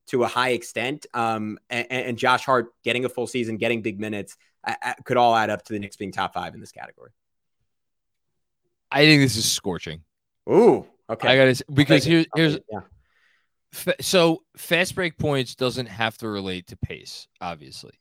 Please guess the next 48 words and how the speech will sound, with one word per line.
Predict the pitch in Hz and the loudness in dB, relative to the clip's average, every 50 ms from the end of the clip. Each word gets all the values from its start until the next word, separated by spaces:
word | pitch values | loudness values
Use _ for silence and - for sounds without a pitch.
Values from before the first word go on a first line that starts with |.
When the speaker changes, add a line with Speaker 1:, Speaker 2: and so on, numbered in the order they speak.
| _ _ | _ _
Speaker 1:
Right. | - 127 123 113 107 - | -2 0 0 0 0 0
And | 143 139 | 2 2
I, | 139 139 | 4 4
I | 135 131 | 4 4
Speaker 2:
But | 113 113 143 143 | 4 4 4 4
Speaker 1:
initially | 147 151 151 - - 175 | 4 2 0 0 0 2
had | 131 143 131 - | 2 2 2 2
pace | - 123 117 104 - | 0 -2 -2 -2 -4
in | 110 | -8
there, | 104 98 | -8 -8
and | 98 101 | -8 -8
then | 98 | -10
I | 95 | -10
was | 90 82 | -10 -12
like, | - - | -14 -14
"There's | 101 95 98 | -14 -14 -12
no | 98 87 80 | -12 -12 -12
way. | - - 98 - _ - | -14 -16 -20 -20 _ -14
I | 98 | -12
couldn't | 98 - 107 92 | -8 -8 -8 -8
get | - 92 - | -10 -14 -18
there." | - 98 - _ _ _ _ | -20 -20 -20 _ _ _ _
Yeah. | - - 123 _ _ - | -20 -20 -20 _ _ -4
Speaker 2:
Well, | 151 156 160 156 151 151 151 139 - | 2 6 8 8 8 8 6 4 0
and | - 139 135 135 | -2 -2 0 2
that's | 147 156 156 143 - - | 2 0 0 0 -2 -6
the | 135 | -8
th-, | - - 151 - | -6 -6 -4 -2
is, | 143 135 127 135 - 143 139 _ _ _ _ _ _ _ _ _ _ _ - | -2 -2 -2 -6 -14 -16 -18 _ _ _ _ _ _ _ _ _ _ _ -18
<sighs> | - - - - - - _ _ _ _ _ _ _ _ _ _ _ _ _ _ _ _ _ _ _ _ | -18 -18 -18 -20 -20 -20 _ _ _ _ _ _ _ _ _ _ _ _ _ _ _ _ _ _ _ _
no, | 160 160 165 160 175 151 127 | -14 -8 -2 0 2 2 2
you | 117 110 123 | 0 -2 -2
couldn't | - 160 135 131 | 0 0 0 -2
get | 123 104 95 92 | -4 -8 -10 -8
there | - 127 113 - | -6 -6 -6 -6
<laughs> | |
'cause | - - - - | -6 -6 -2 0
you | - - 185 | 2 2 2
wouldn't | 170 - 180 | 0 0 0
be | 147 147 | 2 2
able | 143 131 120 | 2 2 2
to | 120 | -2
say | - - 113 | -4 -4 -4
that | 110 113 101 | -4 -4 -6
with | 101 98 | -6 -10
a | |
straight | - - 107 101 92 | -10 -10 -10 -10 -8
face. | 95 113 104 95 90 | -6 -6 -6 -6 -8